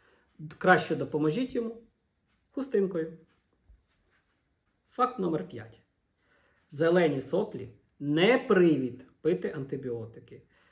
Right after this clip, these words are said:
Е, справа в тому, як ми казали раніше, наш носик — це бар'єрний орган. І там наш організм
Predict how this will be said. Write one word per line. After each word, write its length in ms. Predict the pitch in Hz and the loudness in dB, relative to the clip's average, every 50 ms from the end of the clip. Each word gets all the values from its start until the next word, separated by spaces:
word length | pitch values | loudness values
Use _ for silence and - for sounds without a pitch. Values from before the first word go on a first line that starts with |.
| _ _ _ _ _ _ _ _ - | _ _ _ _ _ _ _ _ -8
Е, 180 | 143 143 143 | -4 -4 -4
справа 340 | 143 - - 226 240 254 247 | -4 0 2 4 4 4 2
в 80 | 233 - | 2 2
тому, 420 | 254 240 208 170 151 - - 135 | 2 2 4 2 2 0 0 0
як 200 | 147 160 160 - | 0 0 2 4
ми 280 | 196 185 165 139 - - - - _ | 4 4 4 2 -2 -8 -16 -12 _
казали 340 | - 165 160 160 143 147 147 | -2 0 0 2 2 2 2
раніше, 460 | 160 190 240 262 - - - 120 - - _ _ | 2 2 2 0 -2 -4 -6 -8 -8 -12 _ _
наш 460 | - 170 160 151 - - - - _ 190 | -2 -2 -2 -2 -4 -8 -14 -14 _ -4
носик — 500 | 143 143 170 202 - - 185 180 - - _ _ _ - | -2 0 0 -2 -2 -6 -8 -8 -10 -16 _ _ _ -6
це 280 | - 165 170 165 165 143 | -4 -4 -4 -4 -4 -4
бар'єрний 680 | 135 160 156 147 156 175 180 185 190 185 185 180 - | 0 2 2 4 4 4 4 4 4 2 0 0 0
орган. 360 | - 156 139 117 113 - - - - - _ _ _ _ _ _ _ _ _ _ | 0 0 0 0 -2 -6 -12 -14 -18 -20 _ _ _ _ _ _ _ _ _ _
І 80 | - 190 | -12 -2
там 400 | 170 220 254 277 262 - - - - _ _ _ _ _ - | 0 2 2 2 0 -4 -8 -14 -20 _ _ _ _ _ 0
наш 320 | 170 185 160 - - - - | 2 2 2 0 -4 -4 -4
організм 640 | 156 151 151 156 156 190 247 269 226 170 127 110 | -4 -2 -2 -2 0 0 0 0 -2 -4 -6 -8